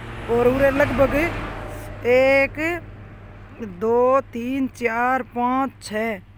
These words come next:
छः पंखा जो है नहीं लग रहे हैं। जहाज जितनी बड़ी हो मेरे हिसाब से, मेरे तो जहाज देखी बड़ी कोनी भाई,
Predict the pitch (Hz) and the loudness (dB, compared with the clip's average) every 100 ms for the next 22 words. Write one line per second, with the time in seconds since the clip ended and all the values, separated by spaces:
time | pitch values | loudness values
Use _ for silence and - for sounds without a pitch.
0 | - - - - - 262 285 277 269 240 | -20 -20 -20 -20 -6 0 0 2 0 0
1 | 254 262 254 233 277 269 247 240 262 277 | -2 0 0 0 0 0 -2 -2 0 0
2 | 320 233 196 214 202 226 269 277 269 294 | -2 -4 -2 2 4 4 2 -2 -6 -6
3 | 302 302 302 302 269 269 302 285 254 262 | -4 0 0 2 2 4 4 2 0 -2
4 | 240 269 277 262 247 233 233 269 302 302 | -2 -2 -2 -4 -4 -2 -4 -4 -4 -4
5 | 269 254 277 294 | -2 -2 -2 -4